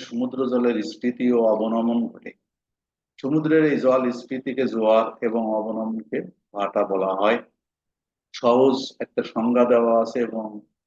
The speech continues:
অত্যন্ত চমৎকার একটা সংজ্ঞা দেওয়া আছে। আমরা অন্যভাবে বলতে পারি, চন্দ্রে সূর্যের আকর্ষণে, পৃথিবীর আবর্তন গতির কারণে, কেন্দ্রাতিক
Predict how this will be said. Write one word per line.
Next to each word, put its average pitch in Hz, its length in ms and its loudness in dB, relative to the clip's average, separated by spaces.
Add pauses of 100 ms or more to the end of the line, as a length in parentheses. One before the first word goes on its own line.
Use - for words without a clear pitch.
(460)
অত্যন্ত 151 440 2 (1200)
চমৎকার 156 440 6
একটা 123 200 -2
সংজ্ঞা 110 280 -2
দেওয়া 104 180 4 (100)
আছে। - 140 -10 (1120)
আমরা 147 220 6 (420)
অন্যভাবে 147 460 4 (140)
বলতে 117 220 -2 (100)
পারি, 101 180 -4 (160)
চন্দ্রে 127 380 2
সূর্যের 120 340 0 (100)
আকর্ষণে, 110 480 -8 (380)
পৃথিবীর 120 440 0
আবর্তন 110 380 2 (100)
গতির 113 300 -4 (140)
কারণে, 101 340 0 (600)
কেন্দ্রাতিক 120 420 2